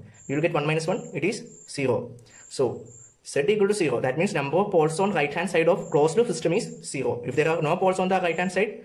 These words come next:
then system will be stable. So our closed loop system, closed loop system is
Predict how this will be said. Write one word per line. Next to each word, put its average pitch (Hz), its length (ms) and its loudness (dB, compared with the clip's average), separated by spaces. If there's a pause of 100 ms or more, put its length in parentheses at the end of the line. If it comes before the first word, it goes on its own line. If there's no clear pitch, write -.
(140)
then 151 140 0
system 165 260 -2
will 156 140 2
be 160 340 -2 (400)
stable. 123 400 0 (100)
So - 440 0 (320)
our 139 220 -2
closed 147 340 2
loop 214 180 6
system, - 380 -4 (120)
closed 135 320 4
loop 233 140 4
system 202 320 0
is - 240 -2